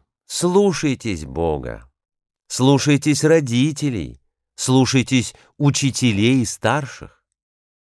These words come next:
И Бог, и учители, и родители учат вас доброму, они любят вас и заставляют делать хорошее,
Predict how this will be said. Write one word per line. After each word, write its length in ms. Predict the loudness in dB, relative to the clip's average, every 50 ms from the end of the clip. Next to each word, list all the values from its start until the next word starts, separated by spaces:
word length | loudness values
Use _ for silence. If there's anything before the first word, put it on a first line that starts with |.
| _ _ _ _ _ _ _ _ -2
И 120 | 0 0
Бог, 500 | 0 2 4 4 4 4 4 -2 -10 -16 -10
и 140 | -4 -2 0
учители, 720 | 0 0 0 -2 0 2 2 2 2 2 -2 -2 -2 -2
и 200 | -2 2 2 4
родители 760 | 4 4 4 2 0 0 0 0 0 0 2 2 2 2 2 -2 -10 -20 -20 _ _ _
учат 420 | 2 2 2 4 4 2 2 2
вас 300 | 2 4 4 4 2 0
доброму, 960 | -4 -2 2 4 4 6 4 2 0 0 -2 -2 -2 -4 -6 -8 -10 -12 -14 _ -20 -20 -20 -8 _
они 420 | 2 2 4 4 4 6 6 6
любят 680 | 4 4 4 4 4 4 4 4 4 2 0 0 0 -2
вас 600 | -2 -2 0 0 -2 -2 -6 -10 -16 -20 -20 _ _ _ _ _
и 120 | 0 2
заставляют 760 | 2 2 2 0 2 4 4 4 4 4 4 2 2 2 0
делать 380 | 0 2 4 4 4 4 2 0
хорошее, 840 | 2 2 4 4 4 6 6 4 4 4 0 0 0 2 0 0